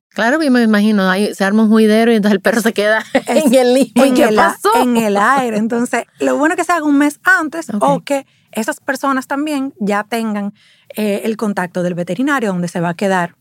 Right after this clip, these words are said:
Speaker 2: por ejemplo, de hospedaje, que eso puede pasar,
Speaker 1: Ok.
Speaker 2: que uno prefiera dejarlo unos cuantos días para que bote energía,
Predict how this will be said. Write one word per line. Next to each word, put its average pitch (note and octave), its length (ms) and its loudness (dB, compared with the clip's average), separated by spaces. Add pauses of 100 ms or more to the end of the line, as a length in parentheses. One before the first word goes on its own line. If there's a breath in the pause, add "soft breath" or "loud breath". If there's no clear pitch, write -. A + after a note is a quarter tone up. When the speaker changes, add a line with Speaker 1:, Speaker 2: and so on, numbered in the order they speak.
(120)
Speaker 2:
por F3+ 120 -6
ejemplo, F#3 320 -4
de F3 40 -2
hospedaje, F#3 360 -4
que F#3 100 -8
eso F3 120 -12
puede F3 240 -6
pasar, G#3 400 -8 (140)
Speaker 1:
Ok. G3+ 160 -6 (100)
Speaker 2:
que - 80 -6
uno G3+ 180 -2
prefiera G#3 340 -4
dejarlo G3 340 -4
unos G#3 100 -4
cuantos G#3 260 -4
días F#3+ 140 -2
para F3+ 180 -6
que F#3 120 -6
bote F3+ 320 -4
energía, G3+ 720 -2